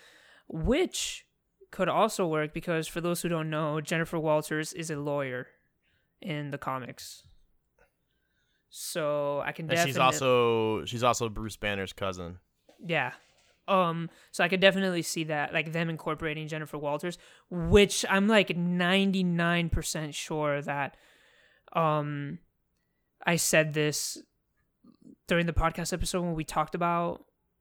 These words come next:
Speaker 1: um, Spider-Man. I don't remember which episode it was, but I'm, like, ninety-nine percent sure I said, "I bet you Jennifer Walters will be, um, in this film." So if it does happen, I told you so.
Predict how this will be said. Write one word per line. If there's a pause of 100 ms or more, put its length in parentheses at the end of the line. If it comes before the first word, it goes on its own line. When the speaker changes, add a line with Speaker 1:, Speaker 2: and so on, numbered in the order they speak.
(140)
Speaker 1:
um,
Spider-Man.
I
don't
remember
which
episode
it
was,
but
I'm,
like,
ninety-nine
percent
sure
I
said,
"I
bet
you
Jennifer
Walters
will
be, (540)
um, (360)
in
this
film." (160)
So
if
it
does
happen,
I
told
you
so.